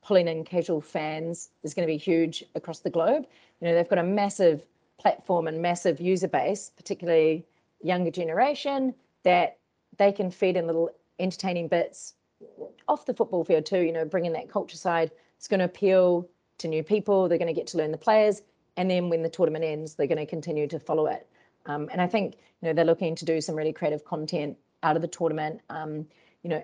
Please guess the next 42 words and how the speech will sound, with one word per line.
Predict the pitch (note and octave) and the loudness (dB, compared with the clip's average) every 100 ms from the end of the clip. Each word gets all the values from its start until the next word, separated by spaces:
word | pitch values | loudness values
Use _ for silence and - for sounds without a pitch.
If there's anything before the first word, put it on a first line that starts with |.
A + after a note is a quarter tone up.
| - | -4
outside | F#3+ - F#3+ D#3+ | -4 -2 0 2
of | |
the | D#3 D#3 E3 _ _ _ - | 2 0 -6 _ _ _ -2
pitch | A#3+ - | -2 -2
cameras | F#3 E3 D#3+ D#3 | -6 -4 -4 -4
that | D#3+ | -2
B | E3 | -2
B | D3+ | -4
C | D3+ C#4+ | -4 -2
will | A#3 | 0
be | E3 | 0
doing, | E3+ D#3+ D#3+ | 0 -2 -4
the | |
behind | E3 - E3 | -8 -8 -8
the | D#3+ | -6
scenes, | D#3 D#3 D#3 D#3 D#3 | -6 -4 -4 -4 -4
you | D3+ | -6
know, | D3 | -8
off-field | E3+ - E3 D#3 | -8 0 2 2
stuff. | - D3+ - | -2 -4 -4
So | - D3+ D3+ - _ _ | -2 -2 -4 -10 _ _
I'm | - F3+ | -4 2
really | F#3 E3+ | 4 4
excited | E3+ E3+ D3+ D#3+ | 2 -4 -2 -4
to | - | -8
see | - D#3 D#3+ D#3 - - | 0 2 2 0 -4 -2
what | E3 - | -4 -2
comes | D#3 D#3 | -8 -4
out | D3+ | -4
of | C#3+ | -2
that. | D3 C#3 - | -4 -4 -4
But | D3 - _ _ _ _ - | -4 -4 _ _ _ _ -2
I | F3 | -2
think, | F3+ A#3+ G#3+ - | 0 0 -2 -4
you | F#3 | -2
know, | E3+ | 0
we're | E3 | 0
gonna | E3+ E3+ | 0 -4
see | E3+ | 0
a | D#3+ | 2
lot | D#3 | 2
of | D#3 D3+ | -2 -6